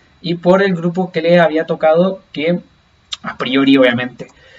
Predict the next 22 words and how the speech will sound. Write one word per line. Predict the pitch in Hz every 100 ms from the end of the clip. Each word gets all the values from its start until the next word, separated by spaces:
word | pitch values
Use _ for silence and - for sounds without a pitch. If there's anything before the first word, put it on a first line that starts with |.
| _ -
no | 117
eran | 117 117 113
los | 117 -
favoritos, | 123 113 123 131 170 185
pero | - 127 123
podían | 123 120 110 139 143
al | 117
menos | 127 151
hacer | 117 139
un | 139
poco | 139 139
de | 127
daño, | 151 139
obviamente, | 117 120 127 139
con |
los | 131
jugadores | - 127 135
que | 127
tienen. | 127 139 113 110 _ _ _
Dejan | 120 113 113 113
Lovren, | 131 131 131 131 127 127
em, | 120 113 110 107 107